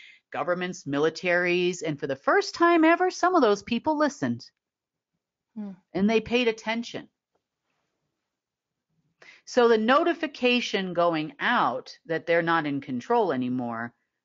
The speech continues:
Speaker 1: of these regions and of the treasures of that region was huge. A huge change. Now, we have taken control of the minerals, we have taken control of the assets, but the realization of that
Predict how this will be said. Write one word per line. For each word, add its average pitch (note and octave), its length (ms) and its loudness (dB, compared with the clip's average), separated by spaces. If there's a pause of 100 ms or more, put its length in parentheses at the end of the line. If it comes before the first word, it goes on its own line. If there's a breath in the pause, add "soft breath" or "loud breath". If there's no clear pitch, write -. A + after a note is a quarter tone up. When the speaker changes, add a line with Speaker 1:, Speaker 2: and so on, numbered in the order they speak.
(140)
Speaker 1:
of D3+ 180 0
these C#3+ 260 -10
regions C#3+ 720 -8
and C3+ 160 -6
of D3+ 280 -2
the D3 100 -6
treasures G3 640 -4
of C#3+ 240 -6
that C3 220 -4
region C#3+ 460 -4
was C3 160 -8
huge. - 840 -4 (640 loud breath)
A F3 120 0
huge C4+ 580 -2
change. - 640 -8 (640)
Now, E3 400 2 (460 loud breath)
we D4 200 0
have D4 300 0
taken G3+ 400 -2
control D#3+ 580 -2
of C3 100 -6
the C#3+ 80 -6
minerals, D3 440 -4
we C#3+ 120 -10
have B2+ 180 -12
taken D#3 320 -6
control C#3+ 440 -4
of C3 100 -6
the - 160 -14
assets, D3 500 -4
but - 180 -6
the C#3 120 -2
realization E3 1040 0
of F4 160 0
that F#4+ 340 0